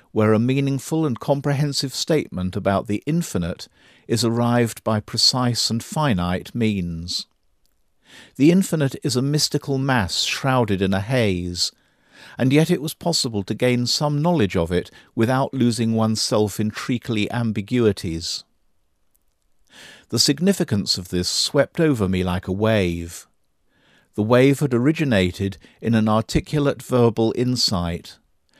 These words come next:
but this evaporated at once, leaving in its wake only a wordless essence, a fragrance of eternity, a quiver of the arrow in the blue. I must have stood there for some minutes,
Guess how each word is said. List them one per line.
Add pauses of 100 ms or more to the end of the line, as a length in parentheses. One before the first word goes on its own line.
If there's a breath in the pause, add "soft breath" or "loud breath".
(180 soft breath)
but
this
evaporated
at
once, (400 soft breath)
leaving
in
its
wake (240 soft breath)
only
a
wordless
essence, (240 soft breath)
a
fragrance
of
eternity, (220 loud breath)
a
quiver
of
the
arrow
in
the
blue. (1300 soft breath)
I
must
have
stood
there
for
some
minutes,